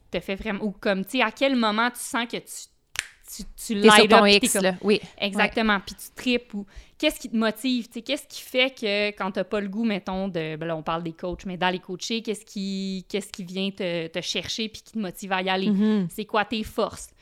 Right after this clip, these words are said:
Speaker 1: Euh, après ça, il y avait un carré par rapport à, euh, qu'est-ce que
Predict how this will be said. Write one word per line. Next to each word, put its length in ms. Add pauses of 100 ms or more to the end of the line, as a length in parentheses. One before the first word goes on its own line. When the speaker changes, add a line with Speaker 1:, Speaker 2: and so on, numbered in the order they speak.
(360)
Speaker 1:
Euh, 180
après 220
ça, 140
il 40
y 40
avait 160
un 80
carré 360
par 160
rapport 400
à, 240 (1200)
euh, 480 (460)
qu'est-ce 240
que 400